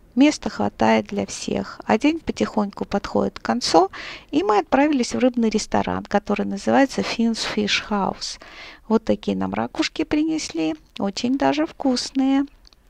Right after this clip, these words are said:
Там что-то остренькое было. И вот такие такос, и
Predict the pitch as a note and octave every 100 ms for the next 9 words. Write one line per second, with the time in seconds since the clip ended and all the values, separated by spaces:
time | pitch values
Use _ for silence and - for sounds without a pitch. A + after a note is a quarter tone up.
0 | _ - - G#3+ - - G3+ G3+ D#4+ -
1 | C#4 C4 - B3+ A#3+ B3 A#3+ A#3 A#3+ -
2 | _ _ - _ - - - - - -
3 | - - - - - _ _ _ - E4
4 | F4 B3+ - A3 - G#3+ G3 - F4+ -
5 | C#4 - - - G#3 G3+ F#3+ F#3+